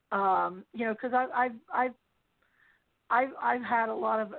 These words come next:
hysterically funny Mister Four fifty, uh, Mecha Wolf. And you get, you get Lince Dorado, Jay Rios, John Cruz, and Mecha Wolf in a locker room together with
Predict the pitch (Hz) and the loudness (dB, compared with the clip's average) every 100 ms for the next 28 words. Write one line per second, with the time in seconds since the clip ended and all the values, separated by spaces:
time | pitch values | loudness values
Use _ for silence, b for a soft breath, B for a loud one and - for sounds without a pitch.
0 | 196 226 - 226 208 208 - 226 190 202 | -10 -10 -6 -4 -4 -6 -4 -4 -2 -4
1 | - 208 - 208 190 233 220 - 220 202 | -6 -10 -4 -4 -2 0 0 -2 0 2
2 | 170 180 190 226 214 226 220 214 - B | 2 0 0 -2 0 0 0 -4 -12 B
3 | B B B - 226 330 381 523 - - | B B B -6 2 2 2 -2 -2 -10
4 | 302 - 269 277 311 349 277 262 214 214 | -8 -6 -4 -4 -2 -4 -2 0 2 2
5 | 202 226 240 240 226 220 208 214 - _ | -2 -2 -4 -4 -2 0 0 -4 -12 _
6 | - 220 214 226 - 233 226 202 - 190 | -8 -4 -4 -6 -8 -6 -6 -6 -12 -8
7 | 202 214 196 175 170 - _ - 196 190 | -6 -4 -6 -4 -6 -8 _ -8 -4 2
8 | 190 196 - 190 180 175 170 175 170 175 | 2 2 -2 -6 -6 -6 0 0 0 -4
9 | 175 190 180 | -4 -4 -6